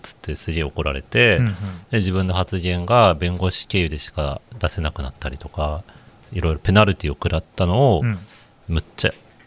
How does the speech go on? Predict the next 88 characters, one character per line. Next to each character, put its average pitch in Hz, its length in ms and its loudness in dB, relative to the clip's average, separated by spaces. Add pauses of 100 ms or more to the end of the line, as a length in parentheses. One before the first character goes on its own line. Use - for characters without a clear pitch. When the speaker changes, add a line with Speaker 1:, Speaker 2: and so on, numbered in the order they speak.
Speaker 1:
怒 - 200 4
っ - 40 6
て - 200 -2
る - 100 4
っ - 20 4
て - 300 -8
い 73 40 -2
う - 20 -4
だ - 140 0
け - 80 -2
だ 76 100 0
と - 120 -12
思 65 80 -10
い - 20 -8
ま 69 100 -10
す - 100 -16
よ。 - 80 -20 (600)
Speaker 2:
<laughs> - 340 4 (560)
そ-、 165 460 2
そ 165 180 6
ん 175 80 2
な 170 140 6
こ 165 160 6
と 131 140 4
で、 98 320 -2
し - 80 -8
か 120 100 2
し - 80 0
そ 104 420 0 (180)
う、 - 40 -2
そ - 100 2
れ 117 60 4
こ 117 80 2
そ 104 140 -2
ね、 110 320 2 (180)
日 139 160 4
本 147 400 4
が 131 240 6
実 117 260 0
は 110 140 6
Twitter - 480 0
っ 107 60 2
て 107 440 -2
世 - 120 2
界 107 120 2
で 101 120 -6
二 110 100 0
番 117 140 6
目 113 80 -2
だ 92 80 -10
っ - 40 -20
た - 100 -10
か 127 80 -12
な？ 208 120 -4 (160)
Speaker 1:
は 80 180 -2
い。 71 60 -10 (140)
Speaker 2:
め 120 100 6
っ - 80 -6
ち - 80 2
ゃ 135 60 6
使 - 140 0
わ 127 80 8
れ 127 60 6
て 127 140 4
る 120 60 8
っ 120 40 4
て - 200 2
い 131 60 8
う 127 100 8
と 139 100 4
こ 143 120 4
ろ 185 100 6
の、 202 180 8
そ 123 160 6
う 117 60 6
い 110 220 4
う - 20 0
言 117 180 4
論 113 140 2
空 120 160 2
間 98 200 -4
み 101 120 -8
た 101 100 -4
い 95 60 -6
な 95 100 -10
の 92 80 -10
も 95 140 -6
ね、 131 340 2